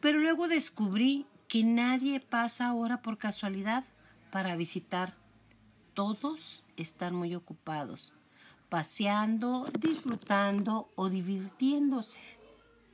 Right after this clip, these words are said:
Ya no es tan bien visto o tan mal visto que lleguen a verte, que lleguen a estar contigo. Y no, no puedan, eh,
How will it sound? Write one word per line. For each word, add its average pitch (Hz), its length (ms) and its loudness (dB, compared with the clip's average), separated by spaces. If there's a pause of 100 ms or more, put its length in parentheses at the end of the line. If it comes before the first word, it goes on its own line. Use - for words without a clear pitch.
(300)
Ya 247 300 4
no 254 200 6
es 247 220 0
tan 233 260 4
bien 226 260 2
visto 233 420 0
o 214 80 -4
tan 190 260 -2
mal 196 260 0
visto 208 380 -4
que 202 120 -4
lleguen 180 320 -2
a 202 100 0
verte, 190 580 -4
que 190 140 -8
lleguen 165 300 -2
a - 20 -2
estar 180 280 -8
contigo. 214 680 -4 (500)
Y 240 240 6
no, 285 320 6 (280)
no 233 360 4
puedan, 233 680 2 (140)
eh, 156 760 2